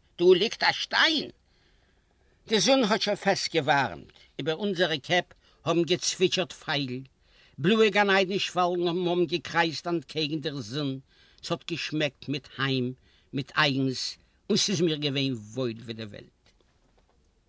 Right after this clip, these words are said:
מיר האבן געדאוונט שחרית אין מיטן פעלד. זאוו מלאך, דער שמייסער, האט געהאקט, אז ער לאכט גרייזן, אבער מיר האבן זיך קוים געקענט איינהאלטן פון לאכן.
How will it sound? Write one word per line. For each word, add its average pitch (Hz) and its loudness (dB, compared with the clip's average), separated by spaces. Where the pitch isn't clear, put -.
מיר 220 4
האבן 226 6
געדאוונט 202 4
שחרית 185 2
אין 170 0
מיטן 151 -4
פעלד. 123 -8
זאוו 190 4
מלאך, 202 4
דער 156 -2
שמייסער, 156 0
האט - -6
געהאקט, 143 -4
אז 147 -2
ער 147 -6
לאכט 175 -6
גרייזן, 185 -4
אבער 175 4
מיר 175 2
האבן 160 0
זיך 123 -10
קוים 247 -2
געקענט 196 -4
איינהאלטן 175 0
פון 143 -10
לאכן. 143 -4